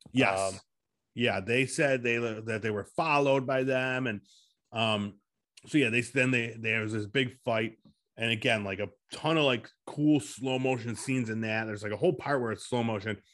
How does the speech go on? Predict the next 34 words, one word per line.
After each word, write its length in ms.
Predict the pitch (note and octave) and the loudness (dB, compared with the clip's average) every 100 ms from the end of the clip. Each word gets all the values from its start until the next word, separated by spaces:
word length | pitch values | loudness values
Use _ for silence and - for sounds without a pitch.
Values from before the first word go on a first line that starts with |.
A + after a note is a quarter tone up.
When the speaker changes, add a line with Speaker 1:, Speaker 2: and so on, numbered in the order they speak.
| _ _ | _ _
Speaker 1:
and 80 | A#2 | 0
then 120 | C3 | 2
it 80 | B2+ | 2
Speaker 2:
Mm. 100 | C#3 | 0
Speaker 1:
speeds 380 | A#2 B2+ B2 A2 | -4 -2 -2 2
up. 320 | A2+ A2 - _ _ _ _ | 0 0 -4 _ _ _ _
Um, 460 | G2+ G2+ F#2+ F#2 F2+ - _ _ _ _ _ | -8 -6 -4 -8 -12 -18 _ _ _ _ _
I 80 | B2+ | 0
thought 160 | C3 B2 | 0 2
that 120 | B2 | 2
was 140 | A#2+ A2+ | 2 0
really 180 | A2+ G#2+ | -2 -2
cool. 280 | A#2+ G#2+ | -2 -4
Cool 200 | - F#3 | 4 6
fight 340 | F3+ C#3+ C3+ C3 | 6 4 4 2
scene, 380 | B2+ A#2+ A2+ - _ _ A#2+ | 0 0 0 -8 _ _ -2
and 80 | |
we 60 | B2 | 2
Speaker 2:
Yeah. 140 | C3 B2+ | 4 2
Speaker 1:
see 60 | - | 0
that, 180 | A#2 A2 | -2 0
you 100 | A2+ | 2
know, 280 | A2 G2+ F#2+ - _ _ _ | 2 0 -2 -10 _ _ _
they're, 160 | E3+ F#3 | 0 0
they're 200 | F#3+ F#3+ | 2 0
tough. 360 | F#3+ F#3 G#2 - | 2 0 0 -10
This, 300 | B2 C3+ D3 | -2 2 2
these 200 | C#3+ D#3 | 2 0
kids 220 | - D#3+ - | 0 -2 -2
can 120 | C3 | -4
handle 240 | C#3+ C#3 B2 | -2 0 2
Speaker 2:
Oh, 160 | A3+ D3 | 4 6
Speaker 1:
themselves. 340 | A#2+ G#2+ | 4 2
Speaker 2:
yeah. 40 | G#2 | 0